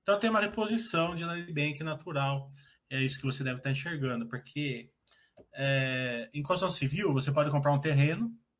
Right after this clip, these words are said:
né, que tá cada vez menos óbvio, né, nas principais regiões, ou você vai lá e compra quatro, cinco casas velhas, uma colada na outra, e faz um terreno,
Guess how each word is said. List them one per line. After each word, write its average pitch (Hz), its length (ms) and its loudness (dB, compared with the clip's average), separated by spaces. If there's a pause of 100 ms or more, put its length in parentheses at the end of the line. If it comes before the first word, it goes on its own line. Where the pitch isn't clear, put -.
(300)
né, 135 120 -4
que 135 120 -10
tá 135 100 0
cada 123 240 -4
vez 120 480 -4
menos 120 360 -4
óbvio, 147 540 -2 (400)
né, 120 120 -4
nas 120 160 -6
principais 117 360 0
regiões, 156 440 0
ou 285 120 -2
você 302 240 -2
vai 285 160 0
lá 214 160 2
e 202 60 -4
compra 175 300 -4
quatro, 156 280 0
cinco 143 240 -2
casas 135 320 2
velhas, 131 380 -2 (480)
uma 131 160 2
colada 123 500 2
na 123 200 0
outra, 147 500 -4 (500)
e 139 60 -6
faz 131 320 0
um 135 100 4
terreno, 123 640 -2